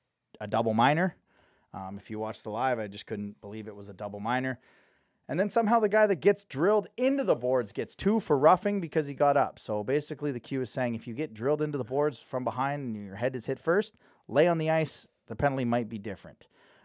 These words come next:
Um, he gets two for roughing. We go three on three in overtime instead of a power play, and then a missed change, terrible change. Um,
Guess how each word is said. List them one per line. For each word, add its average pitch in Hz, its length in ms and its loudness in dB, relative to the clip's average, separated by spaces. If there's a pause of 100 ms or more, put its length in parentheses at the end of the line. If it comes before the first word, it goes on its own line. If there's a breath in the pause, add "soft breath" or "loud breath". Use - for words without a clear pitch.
Um, 104 360 -2
he 120 120 -2
gets 143 200 -2
two 147 160 2
for 131 160 -2
roughing. 151 500 4 (1080 loud breath)
We 117 120 -2
go 120 120 2
three 143 240 2
on 139 140 2
three 147 180 0
in 143 60 2
overtime 139 480 4
instead 131 200 2
of 123 60 2
a 120 80 2
power 127 280 6
play, 123 360 2
and 110 160 -4
then 104 100 -2
a 101 60 -2
missed 117 360 0
change, 113 520 -2
terrible 113 400 -2
change. 110 540 -6
Um, 95 640 -10